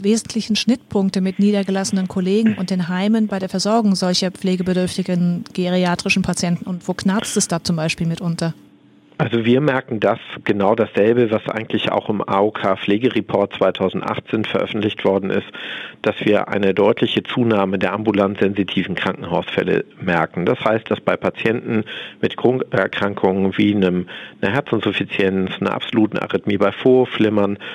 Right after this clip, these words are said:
Speaker 2: oder auch rezidivierenden Harnwegsinfekten die Patienten immer mal wieder dann in die Krankenhäuser eingewiesen werden.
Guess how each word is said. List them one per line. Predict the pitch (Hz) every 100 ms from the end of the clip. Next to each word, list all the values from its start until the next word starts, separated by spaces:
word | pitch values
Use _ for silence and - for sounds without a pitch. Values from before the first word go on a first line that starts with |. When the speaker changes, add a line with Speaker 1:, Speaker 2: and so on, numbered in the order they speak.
| - -
Speaker 2:
oder | 117 98
auch | 92 -
rezidivierenden | - 110 101 95 92 92 95
Harnwegsinfekten | 117 120 101 - 98 - - - 95
die | 98
Patienten | - 95 - 101 107 -
immer | 110 107
mal | 98 92
wieder | 98 101 98 - - - -
dann | 90 101 104 -
in | - 110
die | 101
Krankenhäuser | - 107 - 92 92 92 101
eingewiesen | 98 101 90 92 85 82
werden. | 85 87 87